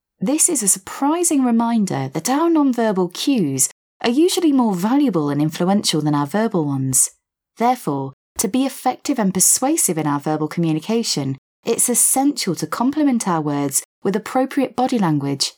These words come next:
and the right tone of voice. It's often stated that the eyes are the window to the soul. Eye contact is extremely powerful. Research has shown that good eye contact activates the limbic mirror system in the brain.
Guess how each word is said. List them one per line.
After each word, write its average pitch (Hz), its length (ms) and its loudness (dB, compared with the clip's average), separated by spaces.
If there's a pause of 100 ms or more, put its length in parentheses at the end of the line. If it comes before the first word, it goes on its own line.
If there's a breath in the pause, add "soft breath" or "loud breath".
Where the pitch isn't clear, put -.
and 262 140 2
the 262 80 2
right 214 260 0
tone 143 220 -2
of 139 80 -2
voice. 147 600 -2 (440)
It's 262 180 0
often 359 280 -2
stated 190 580 -2
that - 140 -6
the 208 160 -4
eyes 247 480 0
are 190 80 0
the 180 100 0
window 220 440 0
to 220 120 -6
the 185 120 -2
soul. 135 520 -4 (480)
Eye 285 140 2
contact 233 600 -2
is 196 140 0
extremely 220 760 0
powerful. 156 680 -4 (380)
Research 220 580 0
has 170 140 0
shown 160 240 0
that 160 220 -2
good 320 180 0
eye 226 200 0
contact 147 680 -4
activates 185 580 -2
the 185 100 -2
limbic 247 500 0
mirror 185 300 0
system 147 460 0
in 151 140 0
the 151 60 2
brain. 151 520 -2